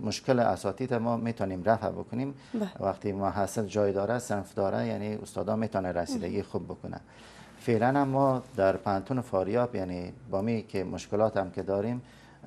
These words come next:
Speaker 1: در چهار تایم تدریس می‌کنیم
Speaker 2: مهم.
Speaker 1: که سه تایمش روزانه است و یک تایمش شبانه است.
Speaker 2: مهم.
Speaker 1: اه، دیگه،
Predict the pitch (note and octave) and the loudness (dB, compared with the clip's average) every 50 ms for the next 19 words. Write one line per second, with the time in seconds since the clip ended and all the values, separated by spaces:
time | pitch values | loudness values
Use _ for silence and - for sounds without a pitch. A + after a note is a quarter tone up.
0 | - F2 E2+ F#2 G2 F#2+ - - - C3 C3+ B2+ C3 - - B2 B2 A#2 G#2+ - | -10 -6 0 0 0 0 0 2 6 6 6 6 6 2 2 2 2 2 0 -2
1 | - F2+ F2 G2 G2+ G#2 - - - F2+ F2+ - F#2 F2 E2+ F2+ - - - - | -2 0 2 2 0 0 -2 -4 -8 -10 -8 -8 -8 -8 -8 -8 -12 -16 -20 -20
2 | - - - G#3+ G#3+ G3 G3+ G#3+ G3+ - B2 A#2+ A#2+ - A#2 A#2 A#2 A#2 G#2+ - | -14 -6 -2 0 0 2 0 0 2 2 2 2 4 6 6 6 6 2 0 -2
3 | - G2 G2 F#2+ G2 F#2+ F#2+ A2+ B2+ C3 C3 - A#2 G#2 F#2+ G2+ G#2 - - G#2+ | 0 -2 -2 0 0 0 2 2 2 0 2 2 4 6 6 4 4 2 0 -2
4 | G#2 G#2+ G#2 G2+ G2 - - - - - - - - - - - F#2 F2 D#2 E2 | -2 0 -2 -4 -4 -6 -8 -12 -12 -16 -20 -20 -16 -12 -8 -4 -4 -4 -2 0
5 | E2+ E2+ F#2 F2 - - - F2 - - - - A#3+ A3+ G3+ G3+ A3 G#3 G#3+ - | 0 0 -2 -4 -4 -8 -12 -12 -12 -14 -12 -6 -4 -2 -2 -2 -4 -6 -10 -10
6 | - - F2 F2+ F2+ F2+ F2+ F2+ F2+ F2+ F#2+ F#2+ F#2+ G2 F#2+ F#2 F#2 | -8 -6 -4 -2 -2 -2 -2 -4 -4 -4 -4 0 2 2 2 2 -2